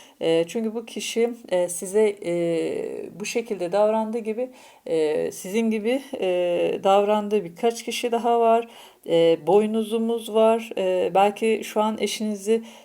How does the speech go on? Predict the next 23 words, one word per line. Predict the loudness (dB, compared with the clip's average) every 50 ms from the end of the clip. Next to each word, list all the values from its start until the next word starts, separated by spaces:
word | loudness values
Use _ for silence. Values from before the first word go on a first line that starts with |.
| _ _ -2
e, | -2 0 0 -2
bir | -4 -4 0 2
başka | 2 2 2 0 -4 -4
kişiyle | -4 -4 -6 -8 -6 -4 -2 0 2 2
aldatıyor | 4 2 2 2 0 -2 -2 -2 -2 0 2
da | 2
olabilirsiniz | 2 2 2 -2 -2 -2 -2 -2 -2 -4 -6 -6 -4 -4
ama | -4 -2 -2 -4
o | -4
kişinin, | -6 -8 -8 -6 -4 -4 -4 -4 -6 -8 -10 -16 -20 -20 _ _ -2
e, | 0 2 4 4 4 4 2
sizi | 0 -4 -8 -6 -6 0 2
de | 4 6
aldattığı | 6 6 4 4 4 2 2 2 0 -4 -6 -4
çok | -2 -4 -4 0 2
bariz | 4 4 4 4 0 -4 -6 -4
ortada. | -2 -2 -2 -2 -2 -2 -2 0 2 0 0 0 -2 -8 _ _ -12 -6 -4
E, | -2 0 0 0 0 0 0 2 2 2 2 0 -2 -4 -10 -14 -20 -20 -20 -20 -20 -20 -20 -20 -20 -20 -20 -20 -20 -18 -16
bu | -14 -14 -10
kişinin | -8 -6 -4 -4 -4 -4
isminin | -4 -4 -6 -6 -4 -4 -2
içinde | -4 -4 -4 -4 -4 0 2 4
arkadaşlar | 4 4 4 2 0 0 2 2 2 2 2 0 -2 0 0 0 0 -2